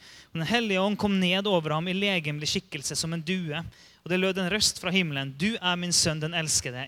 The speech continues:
i deg har jeg velbehag." Så Den Hellige Ånd kom ned over Jesus.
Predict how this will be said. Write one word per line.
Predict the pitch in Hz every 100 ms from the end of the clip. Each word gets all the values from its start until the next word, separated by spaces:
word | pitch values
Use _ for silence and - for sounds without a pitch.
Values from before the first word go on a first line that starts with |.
| 151
i |
deg | 131 160 180 180
har | - 139 135
jeg | 135
velbehag." | 147 151 131 131 - 135 139 123 - _ _ _ _ _ _ _ _ _ _ _ _ _ _ _ _
Så | - 135
Den | 131
Hellige | 214 220 175 175
Ånd | 175 190 202 175
kom | 156 151 147
ned | 151 180 185 - 180
over | 170 143 131 147
Jesus. | 147 135 123 - - -